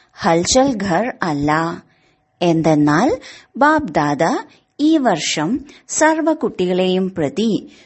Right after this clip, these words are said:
മുക്തി വർഷമായി ആചരിക്കാൻ ആഗ്രഹിക്കുന്നു. ഇങ്ങനെയാകരുത്, കൈ ഉയർത്തിക്കുമ്പോൾ ചിലരുടെ ഉയരുന്നു, ചിലരുടെ ഉയരുന്നില്ല, അങ്ങനെയല്ല.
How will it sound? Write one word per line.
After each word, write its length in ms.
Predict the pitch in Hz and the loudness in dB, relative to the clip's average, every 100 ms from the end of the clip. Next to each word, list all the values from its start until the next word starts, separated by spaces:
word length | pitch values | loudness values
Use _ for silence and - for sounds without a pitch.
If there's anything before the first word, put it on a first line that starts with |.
| _ | _
മുക്തി 460 | 233 294 285 - 311 | -2 0 0 0 0
വർഷമായി 800 | 226 147 - 202 190 196 190 208 170 | 2 0 -2 -2 -2 -2 -2 -4 -4
ആചരിക്കാൻ 720 | 151 151 185 190 208 226 339 - - | -4 -2 -4 -2 0 2 2 0 0
ആഗ്രഹിക്കുന്നു. 1120 | 156 170 165 170 156 170 165 165 165 165 - _ _ _ _ _ - | 0 0 0 -2 0 2 4 4 2 -2 -12 _ _ _ _ _ -2
ഇങ്ങനെയാകരുത്, 1160 | 196 196 185 170 147 143 147 156 160 220 427 - - - | 2 4 4 4 2 2 0 0 2 2 2 -2 -16 -20
കൈ 420 | - 311 320 311 - | 0 2 4 0 -2
ഉയർത്തിക്കുമ്പോൾ 920 | 208 180 - 160 - 175 165 254 262 151 - _ - | -2 -2 -4 -10 -4 -4 0 0 0 -4 -10 _ -2
ചിലരുടെ 560 | 285 269 262 240 240 - | 0 2 2 2 0 -2
ഉയരുന്നു, 680 | 170 151 151 156 165 262 - - - - | 0 0 0 0 0 -2 -4 -14 -18 -2
ചിലരുടെ 640 | 302 269 247 175 147 208 214 | 2 4 4 2 2 0 0
ഉയരുന്നില്ല, 840 | 185 180 170 180 175 175 220 330 - _ 175 | 0 0 2 2 2 2 0 -2 -8 _ -2
അങ്ങനെയല്ല. 1000 | 175 170 165 156 143 139 151 220 107 | 0 2 2 2 2 2 0 0 -4